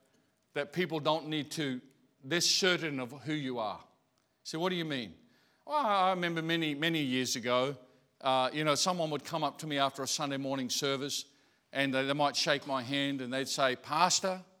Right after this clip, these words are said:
that's just a great message. You know, we really, we really thank God for you." And that would encourage me until the next week when they wouldn't speak to me about the next message I preached.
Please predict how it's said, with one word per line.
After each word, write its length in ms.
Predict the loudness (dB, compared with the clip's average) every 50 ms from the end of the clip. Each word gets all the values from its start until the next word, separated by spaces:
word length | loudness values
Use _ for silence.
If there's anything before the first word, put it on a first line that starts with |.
| _ _ _ _ _ _ _ _ _ 2
that's 180 | 2 2 2
just 200 | 2 0 -2 -2
a 60 | -4
great 360 | -2 2 4 4 4 2 0 -4
message. 600 | -4 -2 -2 -2 -4 -8 -10 -12 -14 -14 -14 -18 _ _ _ _ _ _ _ _ _ _ -20 -20 -20 -20 -14 -8
You 80 | -4 -2
know, 80 | 0 0
we 100 | 0 0
really, 420 | 2 4 4 4 4 2 -2 -2 -4
we 100 | -4 0
really 300 | 0 2 2 2 0 -2
thank 280 | -2 -2 -2 -2 -2
God 280 | -2 -2 -2 -2 -2 -4
for 100 | -8 -10
you." 240 | -8 -8 -8 -8 -10 -12 -18 _ _ _ _ _ _ _ _ _ _ _ -2
And 160 | 0 4 6
that 120 | 6 6
would 140 | 6 4 2
encourage 680 | 2 2 0 -2 0 2 2 2 2 2 -2 -2 -4 -4
me 360 | -4 -4 -4 -4 -4 -6 -6 -8
until 320 | -8 -8 -6 -2 -2 -2 -2
the 160 | -2 -2 -2
next 400 | -2 -2 -2 -2 -2 -2 -2 0
week 320 | 0 0 0 0 -2 -4
when 100 | -6 -2
they 140 | -2 -2 -2
wouldn't 300 | -2 -2 -4 -4 -4 -4
speak 380 | -4 -2 0 0 -2 -2 -2 -4
to 100 | -6 -4
me 320 | -4 -4 -4 -6 -8 -10 -14 _ _ _ _ _ _ _
about 320 | -4 2 4 4 4 4 2
the 80 | -2
next 260 | -2 0 0 -2 -2 -2
message 380 | -2 -2 -2 -2 -4 -4 -2
I 100 | -4 -4
preached. 600 | -4 -6 -10 -12 -12 -10 -8 -8 -8 -8 -10 -16